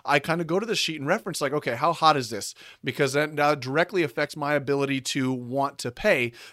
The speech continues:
to where I might be like, "Mm, it's a little on the marginal side today, but look, this is sitting in two four oh. Look at that inventory that is sitting there. That means there's nothing on the market. Anything that goes on the market is flying off the shelf, which means there's a lot of price pressure to increase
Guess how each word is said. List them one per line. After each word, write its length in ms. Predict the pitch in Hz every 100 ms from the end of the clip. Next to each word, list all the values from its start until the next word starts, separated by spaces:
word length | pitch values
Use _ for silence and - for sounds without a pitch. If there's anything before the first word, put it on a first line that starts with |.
| -
to 100 | 156
where 120 | 151
I 60 |
might 220 | 165 160 160
be 100 | 160
like, 220 | 165 170
"Mm, 440 | 185 190 185 175
it's 200 | 170 -
a 180 | 143 147
little 400 | 147 160 190 202
on 80 | 202
the 80 | 190
marginal 360 | 185 175 190
side 280 | - 190 190
today, 360 | 175 180 190 190 - -
but 220 | 190 196
look, 220 | 175 127
this 160 | 175 170
is 60 | -
sitting 180 | 208
in 120 | 160 139
two 200 | - 180
four 320 | - 160 147
oh. 80 | 120
Look 240 | 147 214
at 60 | 196
that 180 | 180 -
inventory 680 | 165 147 135 - 131 127 - - -
that 180 | 151 147
is 100 | -
sitting 220 | 175 156
there. 80 | 135
That 140 | 160
means 160 | 170 156
there's 240 | 185 139
nothing 480 | 156 170 208 208 175
on 100 | 165
the 80 | 147
market. 440 | 143 143 147 147 -
Anything 300 | 220 202 202
that 80 |
goes 160 | 170 165
on 60 | 156
the 20 |
market 260 | 151 156
is 80 | 135 -
flying 300 | - 160 165
off 100 | 156
the 80 | -
shelf, 320 | 135 139 117
which 160 | 120 123
means 260 | 185 180 - - -
there's 200 | 165 147
a 40 |
lot 380 | 147 143 147 170
of 140 | 165 -
price 320 | - 185 -
pressure 360 | - 135 -
to 400 | 139 - 143 147 - 147
increase 640 | 147 156 - 226 220 -